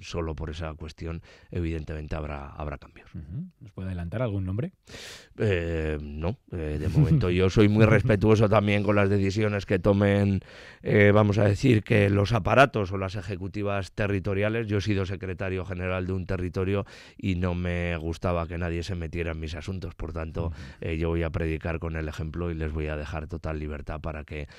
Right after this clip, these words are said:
Speaker 1: decidan los cabezas de listas y las candidaturas que van a concurrir a esas elecciones.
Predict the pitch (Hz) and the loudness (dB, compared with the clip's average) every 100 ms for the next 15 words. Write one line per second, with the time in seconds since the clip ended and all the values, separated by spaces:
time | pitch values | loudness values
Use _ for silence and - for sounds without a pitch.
0 | - - 92 92 - 104 92 85 82 85 | -20 -2 4 4 4 2 2 0 -4 -4
1 | 87 85 85 80 82 85 92 92 85 78 | -4 -4 -8 -6 -6 -6 -6 -6 -6 -10
2 | 76 73 - - 82 82 80 76 85 82 | -12 -14 -16 -12 -8 -6 -6 -4 -4 -6
3 | 85 85 78 82 82 82 82 78 76 80 | -8 -8 -8 -10 -10 -10 -10 -10 -10 -12
4 | - 78 - - - | -12 -16 -16 -20 -20